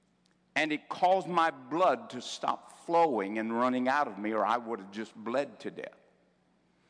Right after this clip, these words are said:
She said, "I was stabbed in the stomach, in the back." She said, "It, I, I don't know how I lived except God." She said, "Then a hunter found me.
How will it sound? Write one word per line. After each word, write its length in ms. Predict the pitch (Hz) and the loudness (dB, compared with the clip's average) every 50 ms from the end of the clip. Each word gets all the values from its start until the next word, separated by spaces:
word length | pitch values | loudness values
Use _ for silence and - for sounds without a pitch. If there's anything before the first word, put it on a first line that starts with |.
| _ _ _ _ | _ _ _ _
She 180 | - - 139 | -6 -6 -4
said, 220 | 127 - 151 131 117 | -2 0 0 2 2
"I 140 | 117 131 | 2 0
was 180 | 127 104 104 - | 0 -2 -4 -12
stabbed 760 | - - - - - - - 123 123 135 139 139 135 123 110 | -12 -12 -10 -12 -12 -10 -4 2 4 6 6 4 2 0 -8
in 140 | 113 104 98 | -10 -8 -8
the 80 | 101 98 | -10 -10
stomach, 720 | - - - - - - 143 131 131 131 127 123 - - - - | -8 -6 -8 -8 -2 0 2 2 2 2 0 -2 -8 -14 -10 -8
in 140 | 120 110 | -6 -6
the 100 | 87 85 - - - - | -6 -8 -12 -14 -14 -10
back." 540 | - - - 113 123 - - - - - _ _ _ _ _ _ _ _ _ _ _ _ _ _ _ _ _ _ _ _ _ _ _ _ _ _ _ _ _ _ _ _ _ _ _ _ _ _ _ _ | -10 -6 -4 -4 -6 -6 -10 -16 -18 -18 _ _ _ _ _ _ _ _ _ _ _ _ _ _ _ _ _ _ _ _ _ _ _ _ _ _ _ _ _ _ _ _ _ _ _ _ _ _ _ _
She 200 | - - - 156 | -8 -6 -4 -4
said, 260 | 127 - 151 139 123 143 | 0 2 2 2 2 2
"It, 180 | 156 151 - - - - - - _ _ _ _ _ _ _ _ - _ - - | -2 -2 -4 -16 -20 -20 -20 -20 _ _ _ _ _ _ _ _ -20 _ -4 -2
I, 120 | 143 175 - | -2 0 2
I 120 | 175 202 | 0 0
don't 220 | 196 202 190 175 165 | 0 -2 -4 0 4
know 140 | 160 156 | 4 2
how 300 | 147 - 160 165 165 160 | 4 2 2 2 2 4
I 80 | 165 160 | 2 2
lived 340 | 156 156 160 147 113 98 110 | 2 2 0 0 -2 -2 -6
except 560 | 113 107 - - - - 120 - - - - | -6 -6 -6 -14 -10 -8 -8 -8 -8 -12 -16
God." 380 | 98 - - - - - - - - - _ _ _ _ _ _ _ _ _ _ _ _ _ _ _ _ _ _ _ | -14 -14 -14 -14 -14 -16 -20 -20 -20 -20 _ _ _ _ _ _ _ _ _ _ _ _ _ _ _ _ _ _ _
She 180 | - - - | -12 -4 -4
said, 360 | 135 - - 156 135 123 117 113 | -2 2 4 4 4 2 -2 0
"Then 500 | 139 151 160 185 208 226 240 240 233 214 - - - - - - - _ _ _ _ _ _ _ - | 4 6 6 6 6 6 4 0 -2 -4 -10 -18 -20 -20 -20 -20 -20 _ _ _ _ _ _ _ -2
a 80 | 165 160 | -2 -2
hunter 420 | - - 214 208 151 - - - | -2 -4 -6 -6 -6 -6 -10 -12
found 420 | 92 - - - 92 90 82 82 73 | -12 -8 -8 -8 -8 -8 -12 -12 -12
me. 160 | 71 62 | -14 -14